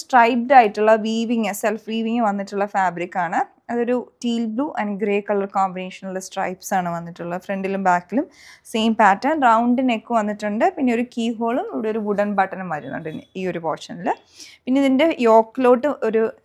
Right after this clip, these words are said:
ആ, ഇതിൻ്റെ ഒരു കോൺട്രാസ്റ്റ് ആയിട്ടുള്ള ഫാബ്രിക് അറ്റാച്ച് ചെയ്തിട്ടുണ്ട്. ഇതിൻ്റെ ഒരു almost സെയിം കളർ കോമ്പിനേഷൻ ആണ്, ഹാൻഡ് ബ്ലോക്ക് പ്രിന്റഡ് ആയിട്ടുള്ള ഫാബ്രിക്. പിന്നെ ഹൈലൈറ്റ് ചെയ്തിട്ട് സെയിം കളറിലുള്ള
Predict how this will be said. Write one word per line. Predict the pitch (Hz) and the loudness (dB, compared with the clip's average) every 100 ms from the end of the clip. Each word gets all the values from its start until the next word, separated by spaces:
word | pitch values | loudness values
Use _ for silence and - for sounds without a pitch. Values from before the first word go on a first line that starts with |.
| - 202 | -4 0
ആ, | 208 | 2
ഇതിൻ്റെ | 214 233 233 | 2 0 0
ഒരു | 226 233 | 0 4
കോൺട്രാസ്റ്റ് | 208 202 214 226 - 214 | 4 6 4 4 2 2
ആയിട്ടുള്ള | 190 185 196 208 | 2 0 2 4
ഫാബ്രിക് | 190 180 196 196 | 4 4 0 0
അറ്റാച്ച് | 196 185 - | 0 -2 -2
ചെയ്തിട്ടുണ്ട്. | 196 180 - 175 185 403 - _ _ _ - | -4 -4 -6 -4 0 0 -2 _ _ _ -6
ഇതിൻ്റെ | 247 247 247 | 2 4 6
ഒരു | 247 240 | 8 8
almost | 262 262 302 302 320 | 8 6 4 2 0
സെയിം | 277 254 254 | 2 4 4
കളർ | 262 262 | 4 6
കോമ്പിനേഷൻ | 247 220 233 233 233 214 | 4 4 2 -2 0 0
ആണ്, | 196 254 | 2 2
ഹാൻഡ് | 240 214 208 | 2 0 4
ബ്ലോക്ക് | 220 214 | 2 2
പ്രിന്റഡ് | 226 226 233 214 | -2 0 2 2
ആയിട്ടുള്ള | 190 190 196 196 | 2 -2 -4 -2
ഫാബ്രിക്. | 180 170 185 - 320 | -4 -4 -6 -6 -2
പിന്നെ | 269 269 233 | 0 2 2
ഹൈലൈറ്റ് | 202 202 214 220 | 2 0 -2 -2
ചെയ്തിട്ട് | 214 202 202 285 - - _ _ - | -4 -4 -4 -6 -6 -20 _ _ 0
സെയിം | 240 247 254 | 4 4 6
കളറിലുള്ള | 226 208 202 202 | 4 4 2 2